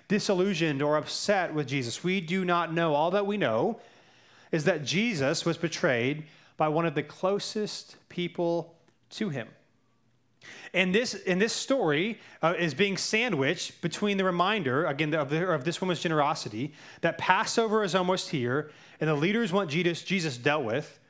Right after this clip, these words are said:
and Judas's agreement to hand him over. Again, we get a story, one last story, to show us what faithfulness actually looks like. And we have to wonder as we read it,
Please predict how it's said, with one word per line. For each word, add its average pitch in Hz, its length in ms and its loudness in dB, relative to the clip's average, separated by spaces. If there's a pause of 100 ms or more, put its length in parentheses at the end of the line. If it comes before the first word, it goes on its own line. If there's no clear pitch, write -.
(260)
and 170 140 0
Judas's 208 520 0
agreement 165 520 0
to 165 120 -4
hand 190 380 0
him 180 160 -2
over. 160 480 0 (360)
Again, 160 200 0
we 190 100 0
get 214 100 2
a 190 60 0
story, 156 560 0
one 233 240 2
last 240 280 -2
story, 117 420 -2 (380)
to 175 80 -2
show 226 400 0
us 220 220 -4
what 156 140 -2
faithfulness 208 1040 -2
actually 170 760 -2 (440)
looks 156 280 -6
like. 98 200 -10 (1400)
And 202 280 2
we 220 140 0
have 202 320 -2
to 220 100 0
wonder 196 380 -2
as 143 220 -2
we 165 100 -4
read 143 220 -4
it, 95 120 -14